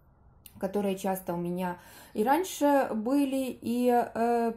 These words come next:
н-, ну, повторяются они куда без них, особенно когда, м, какие-то, э,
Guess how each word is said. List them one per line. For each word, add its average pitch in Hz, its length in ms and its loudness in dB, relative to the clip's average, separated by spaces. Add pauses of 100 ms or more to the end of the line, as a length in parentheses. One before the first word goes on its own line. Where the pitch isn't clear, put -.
(140)
н-, 208 720 -4
ну, 233 520 0 (200)
повторяются 247 880 2
они 220 400 0 (360)
куда 233 280 2
без 208 220 -2
них, 214 280 -2
особенно 208 440 -2
когда, 180 520 -2 (200)
м, 180 320 -8
какие-то, 170 800 -8
э, 151 760 -8